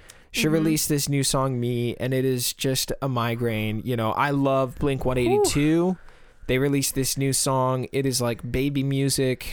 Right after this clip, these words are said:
Speaker 1: It's just
Speaker 2: <laughs>
Speaker 1: like the most boring music I've ever heard. That song,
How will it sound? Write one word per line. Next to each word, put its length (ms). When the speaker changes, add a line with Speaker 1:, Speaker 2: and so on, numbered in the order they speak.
Speaker 1:
It's 260
just 340
Speaker 2:
<laughs> 80
Speaker 1:
like 340
the 120
most 440
boring 440
music 280
I've 140
ever 240
heard. 340
That 360
song, 760